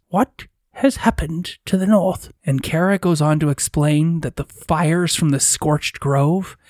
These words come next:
have spread to the hillside town of Ash Barrow and razed it to the ground. This is important to Eddie because the Adeno family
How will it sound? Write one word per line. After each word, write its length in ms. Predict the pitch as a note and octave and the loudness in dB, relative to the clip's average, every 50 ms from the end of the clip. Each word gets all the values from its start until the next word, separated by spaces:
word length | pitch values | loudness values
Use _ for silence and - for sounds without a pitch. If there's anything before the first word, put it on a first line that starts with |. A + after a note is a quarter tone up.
| - - - _ - | -20 -20 -20 _ -4
have 220 | - D3+ C#3+ - | -2 -2 0 0
spread 580 | - - - - - D#3+ D3+ D#3+ E3 E3+ E3+ - | 0 -2 -2 -4 -2 -2 0 0 0 0 0 -2
to 100 | - D3 | -4 -4
the 120 | C3+ C3+ | -4 -4
hillside 680 | - - - E3 F3+ F#3+ - - - F3+ F3 F3 E3+ - | -4 -2 0 0 0 0 0 -2 0 0 0 0 0 -2
town 400 | - - D#3 D3+ D#3 D#3+ D#3+ C#3 | -4 -4 -2 0 0 0 0 -2
of 140 | A2+ A2+ - - _ | -4 -6 -10 -10 _
Ash 340 | C#3+ C#3+ D3 D3+ C#3+ - - | -2 0 0 0 -2 -2 -4
Barrow 540 | D#3+ D3 C#3+ B2 A#2+ A2+ - - - - - - - - - - - - | -4 -4 -4 -4 -4 -6 -8 -8 -10 -12 -14 -18 -20 -20 -20 -20 -8 -2
and 400 | - D3 D3 C#3 C3+ C3 B2+ C3 | 2 4 4 4 4 2 2 2
razed 420 | C#3 C#3+ D3 D3 D3 C3+ - - | 2 4 4 4 4 2 0 0
it 120 | D3+ C#3 - | -2 -4 -4
to 200 | - - - D3+ | -2 0 0 2
the 120 | C3+ C3+ | 2 0
ground. 560 | - C3 C3 B2 B2+ A#2 - B2+ - - - - _ - - - - _ _ - | 0 -2 -4 -4 -4 -4 -6 -8 -10 -12 -16 -18 _ -20 -20 -20 -20 _ _ -2
This 280 | C#3+ D#3 F#3+ - - G3 | 0 2 2 4 4 2
is 100 | D3+ C#3+ | 2 2
important 840 | C#3 C3 - - - F#3 G3 F3 - C#3 C3 - - - - - - _ _ _ _ - | 0 -2 -2 0 2 2 2 2 0 -4 -4 -4 -6 -10 -12 -14 -20 _ _ _ _ -8
to 180 | D3 C#3 B2 | -6 -4 -2
Eddie 360 | C3+ C#3 C#3 B2 F#2 - - _ _ _ _ - - - | 0 0 0 0 -4 -6 -10 _ _ _ _ -18 -6 -2
because 520 | D3 C3 - - - D#3 C#3+ C#3 C3+ - | -2 -2 -2 -4 -2 -2 -2 -2 -2 -4
the 240 | - C#3+ C3+ A#2+ - - _ _ - | -4 -4 -6 -6 -8 -10 _ _ -4
Adeno 520 | C#3+ C#3+ D3+ D#3 E3+ F3+ F#3 F#3+ G3+ G3+ | -2 0 0 2 2 2 2 2 0 0
family 640 | - - G#3 G3 G3 G#3 G#3+ A3 A3+ A#3 B3 A#3 | 0 0 0 0 2 2 0 2 2 0 0 -2